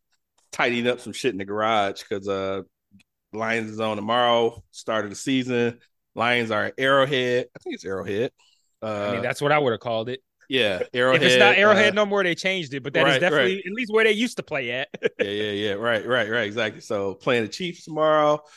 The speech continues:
Speaker 1: So trying to just tidy up some other shit in the garage and, um, be ready for that. Um, I know you mentioned that you may get out the house tomorrow. If you do, you're definitely welcome to stop by. Um, a few folks probably stop over, nothing crazy, but yeah.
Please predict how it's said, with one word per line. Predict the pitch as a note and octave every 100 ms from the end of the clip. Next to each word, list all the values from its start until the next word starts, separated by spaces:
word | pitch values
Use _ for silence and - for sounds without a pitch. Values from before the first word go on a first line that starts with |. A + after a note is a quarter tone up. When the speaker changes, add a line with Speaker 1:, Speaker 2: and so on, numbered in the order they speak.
| _
Speaker 1:
So | _ C3 A#2 A2+ A2 -
trying | - C3+
to | A2+
just | A2+ -
tidy | C3 A2+
up | A2+
some | A2 G#2+
other | G#2
shit | G2 A#2 F#2+
in |
the | F#2+
garage | G2 G2+ G2+ G2+ G2+ -
and, | G2 G2
um, | G2+ G2+ G2 F#2+ - _ _ _ _ -
be | A2
ready | A2 G2+
for | - G2
that. | G2+ G#2 G2+ G2 -
Um, | G2+ G2+ G2 G2 F#2+ G2+ - _ _ _ _ _ _ _ _ _
I | A#2
know | B2+
you | C3+ B2+ A2 F#2+ _ _ -
mentioned | A#2+ B2+ B2
that | A2
you | G#2+ A#2
may | A#2+ A#2+
get | A2
out | G#2+ G#2
the | G#2
house | G#2 G#2 -
tomorrow. | G#2 G2
If | G2
you | G#2+
do, | A2+
you're | G#2+
definitely | G#2 G#2+ G2 F#2+
welcome | A2 A2 G#2+
to |
stop | - A2 G#2+
by. | A#2 A#2 A2+ A2 - _ _ _ -
Um, | G2+ G2+ G#2 G#2+
a | _ _ -
few | D#3
folks | C3 G#2+
probably | - G2+ G2
stop | G2+ G2
over, | G2 G2
nothing | G2 G2+
crazy, | F#2+ F#2 F#2+
but | - C#2+
yeah. | D2+ D2+